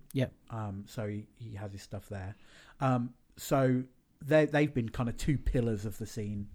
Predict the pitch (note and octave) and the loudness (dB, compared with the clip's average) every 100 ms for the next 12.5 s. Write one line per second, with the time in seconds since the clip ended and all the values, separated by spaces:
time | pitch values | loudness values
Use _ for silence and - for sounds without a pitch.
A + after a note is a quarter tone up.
0 | - A2 G#2+ G#2+ A2 A#2 A#2 G#2+ G#2 G#2 | -10 -6 -6 -6 -4 -2 -2 -2 -4 -6
1 | - A#2 G#2+ G#2 G#2 A2 A#2 G2+ G2+ - | -6 -8 -8 -8 -6 -6 -4 -4 -6 -8
2 | - D3 D3 - B2+ G#2 F#2+ G2 - G#2 | 0 0 0 -6 -8 -6 -6 -10 -8 -6
3 | G2+ G2+ G#2+ G2 G2 B2 A2+ - - - | -6 -8 -8 -8 -8 -8 -10 -12 -18 0
4 | E3 G#3+ E3+ A#2 C#3 C#3+ D#3+ D3 A#2 - | 6 6 4 0 2 2 2 0 -2 -4
5 | B2 A2 F#2+ F#2 F#2 F2+ - - - A2 | -4 -4 -6 -8 -8 -8 -10 -14 -12 0
6 | F#3+ F#3 F3 - - B2 B2+ D3+ A#2+ - | 8 8 8 4 -4 2 4 4 0 -2
7 | B2+ A#2+ A2+ A2 G#2+ G2 - A2+ G#2+ G2+ | -2 -2 -4 -2 -4 -6 -6 -4 -2 -2
8 | G2+ - - - A#2+ B2 A#2+ B2+ A#2+ B2 | -6 -12 -16 -6 -2 0 0 0 0 0
9 | - G#2+ G2 F#2 _ _ - C3+ G2+ F#2 | -4 -8 -8 -12 _ _ -10 -6 -6 -8
10 | - C#3+ B2+ - - C3 B2 A2 A2 G#2 | -14 -18 -18 -18 -14 -2 0 0 -2 -2
11 | G#2 - - A2+ A2 - A2 G2+ G2 F#2 | -4 -8 -8 -6 -6 -8 -6 -6 -6 -8
12 | F#2+ - - G#2 G#2 | -10 -14 -8 -6 -6